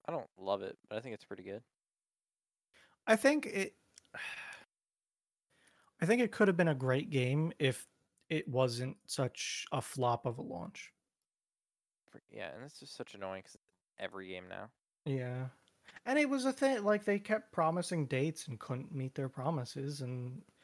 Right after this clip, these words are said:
Speaker 2: you're a bad guy if you release it, you're a bad guy if you hold it.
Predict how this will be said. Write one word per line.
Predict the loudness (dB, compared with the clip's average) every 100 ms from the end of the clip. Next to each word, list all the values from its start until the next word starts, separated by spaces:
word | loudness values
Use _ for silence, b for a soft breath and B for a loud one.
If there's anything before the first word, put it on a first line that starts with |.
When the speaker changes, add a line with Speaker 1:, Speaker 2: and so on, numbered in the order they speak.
| b b b b b _ _ -10 -10 -10 _ _
Speaker 2:
you're | 0 6 8
a | 8
bad | 8 10 8 8
guy | 6 8 8 6 4
if | 0 0 2
you | 0
release | 4 4 4 4
it, | 2
you're | 6 6
a |
bad | 8 6 8
guy | 6 6 8
if | 6 4 0
you | -2 0 0 0 2
hold | 2 4
it. | 2 2